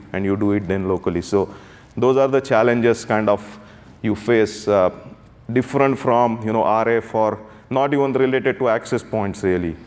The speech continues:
Uh, but as an access point supplier coming at the tail end of the value chain, you are required to fix those. So that's pretty much I have, and, uh, uh, this was actually, uh, would have been better if one of our,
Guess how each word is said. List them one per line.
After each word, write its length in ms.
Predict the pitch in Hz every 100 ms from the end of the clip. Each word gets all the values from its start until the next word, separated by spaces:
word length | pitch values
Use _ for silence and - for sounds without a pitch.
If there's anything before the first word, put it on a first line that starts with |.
| - -
Uh, 240 | 95 92 92
but 220 | 110 107 - -
as 160 | - 107
an 80 | 107
access 400 | 101 - 131 -
point 480 | - 120 131 98 - - -
supplier 680 | - 104 - 110 107 95 82 -
coming 260 | - 104 104
at 160 | 104 104
the 140 | 101 - -
tail 240 | 120 117
end 260 | 110 95 - - - -
of 100 | 107
the 100 | 101
value 300 | 98 101 104
chain, 380 | 101 104 90 - - - - - - 101
you 200 | 107 107
are 180 | 107 101 -
required 420 | 107 - 92 98 -
to 80 |
fix 320 | - 101 - -
those. 280 | - - - - - -
So 160 | 127
that's 280 | 120 143 147
pretty 180 | 151 156
much 220 | 165 156
I 100 | 151
have, 280 | 135 120 143
and, 360 | 120 117 117 120
uh, 300 | 120 120 117 - - - - - - _ - -
uh, 140 | 101
this 280 | 104 123 -
was 240 | 127 127
actually, 680 | 123 110 - 127 127 123 -
uh, 180 | 107 110 117
would 160 | 120 123
have 140 | 127
been 160 | 123 117
better 320 | 120 117 127
if 120 | 123
one 160 | 107 113
of 160 | 113 113
our, 340 | 107 110